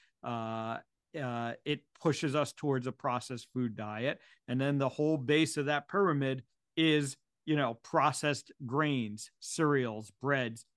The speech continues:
pasta, things like this. Uh, and clearly our health has worsened while we've been following this advice.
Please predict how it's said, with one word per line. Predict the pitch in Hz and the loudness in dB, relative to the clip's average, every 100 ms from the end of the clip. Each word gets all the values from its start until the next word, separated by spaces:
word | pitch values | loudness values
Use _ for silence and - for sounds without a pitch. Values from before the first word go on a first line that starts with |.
| _ - | _ -2
pasta, | 240 131 - - 110 - | 0 2 -2 -10 -12 -6
things | 120 113 | -6 -4
like | 120 110 | -8 -8
this. | 135 123 - - _ _ | -8 -8 -8 -18 _ _
Uh, | - 113 110 113 | -8 -8 -6 -8
and | - 123 120 | -6 -8 -6
clearly | 156 151 143 135 127 | 0 0 2 0 0
our | 127 127 | -2 -4
health | 120 135 120 | -2 -4 -2
has | 131 104 | -4 -6
worsened | 110 135 120 127 113 | -4 -4 -4 -6 -4
while | 117 117 117 | -4 -2 -2
we've | 113 107 | -4 -6
been | 110 107 | -8 -8
following | 127 117 110 107 110 | -6 -6 -6 -8 -10
this | 107 - | -12 -14
advice. | 107 110 113 - - | -18 -14 -12 -12 -16